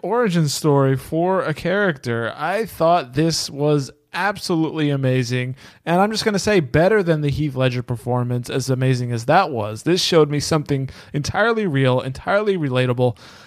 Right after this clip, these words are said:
you know, I never was drawn to, close to tears when I saw Heath Ledger do all that amazing stuff. And it was great. And it was Christopher Nolan and, you know, and a great cast.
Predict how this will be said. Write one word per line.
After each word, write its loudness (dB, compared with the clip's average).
you -4
know, 2
I 2
never 2
was 2
drawn 2
to, -4
close 2
to -4
tears 0
when 0
I 0
saw 2
Heath 0
Ledger 0
do 0
all -2
that 0
amazing 0
stuff. 2
And 0
it -6
was 4
great. -2
And -6
it -2
was -2
Christopher -2
Nolan 2
and, -8
you -6
know, -4
and -4
a -2
great 2
cast. 0